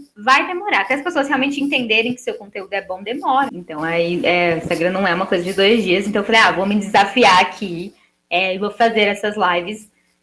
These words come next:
pra eu sentir mesmo, se tiver só a minha família, tá tudo bem, vai ficar salvo no I G T V, então vamos lá. Comecei a fazer, era coisa de pouquíssimas pessoas, mas eu falava, cara, eu entendi desde o início, desde que eu tinha poucos seguidores, é o que eu falo hoje, assim, pra todo mundo que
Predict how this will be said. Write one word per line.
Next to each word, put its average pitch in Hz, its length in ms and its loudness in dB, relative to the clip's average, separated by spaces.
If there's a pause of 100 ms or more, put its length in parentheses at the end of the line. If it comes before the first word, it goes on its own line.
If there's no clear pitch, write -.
(160)
pra - 120 2
eu 349 80 2
sentir 392 320 0
mesmo, 196 380 0
se - 200 -20
tiver 214 380 2
só 285 80 0
a 240 80 0
minha 233 120 -4
família, 226 600 -4
tá 254 120 -8
tudo 240 220 -8
bem, 196 280 -8
vai 214 140 -6
ficar 214 160 -14
salvo 202 220 -8
no 208 60 -12
I 208 60 -12
G 202 100 -8
T 196 140 -12
V, 214 420 0
então 226 400 -6
vamos 240 220 -2
lá. 180 200 -2 (520)
Comecei 453 300 0
a 392 80 0
fazer, 359 260 0
era 233 400 4
coisa 240 240 0
de 208 340 -12
pouquíssimas 302 480 -6
pessoas, 269 460 -2
mas 254 160 -2
eu 262 60 -16
falava, 247 240 0
cara, 233 360 0
eu 220 200 -2
entendi 240 400 -2
desde 269 320 0
o - 20 2
início, 214 320 -4
desde 208 160 -8
que - 80 -10
eu 247 40 -20
tinha 196 120 -14
poucos - 240 -14
seguidores, 190 500 -10
é 185 80 -2
o 175 40 -4
que 175 120 -14
eu 175 80 -6
falo 175 320 4
hoje, 170 220 2
assim, - 180 -14
pra 165 140 -6
todo 202 220 2
mundo 185 180 -4
que 175 180 -16